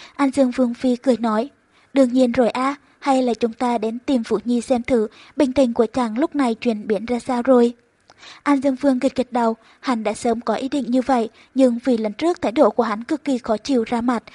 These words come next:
cho nên trong lòng có chút khó xử ngượng ngùng. Nếu như Vương Phi đã đề xuất như vậy, thì hắn cũng hoàn toàn nghe theo. Hai người thoáng chuẩn bị lễ vật món quà vội vàng đến Ninh Vương Phủ.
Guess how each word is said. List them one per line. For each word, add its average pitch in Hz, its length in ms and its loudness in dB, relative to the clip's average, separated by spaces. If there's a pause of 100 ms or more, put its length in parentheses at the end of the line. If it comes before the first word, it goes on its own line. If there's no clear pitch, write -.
(220)
cho 285 100 2
nên 247 280 2
trong 240 240 0
lòng 220 240 0
có 220 120 0
chút 320 240 -2
khó 226 140 -2
xử 254 240 -2
ngượng 220 260 -2
ngùng. 226 260 2 (440)
Nếu 247 160 2
như 254 180 2
Vương 240 220 -2
Phi 247 260 -2
đã 214 200 -6
đề 262 160 -2
xuất 320 260 -6
như 294 80 0
vậy, 262 240 -2 (260)
thì 294 80 0
hắn 233 240 -4
cũng 220 220 -4
hoàn 254 200 -4
toàn 214 280 -2
nghe 226 140 -4
theo. 254 340 0 (1200)
Hai 285 180 0
người 254 240 2
thoáng 220 240 -4
chuẩn 254 240 0
bị 247 160 0
lễ 220 160 -2
vật 269 260 0
món 226 200 -2
quà 254 240 0
vội 240 220 0
vàng 220 240 -2
đến 208 220 -6
Ninh 233 220 0
Vương 240 140 0
Phủ. 240 320 2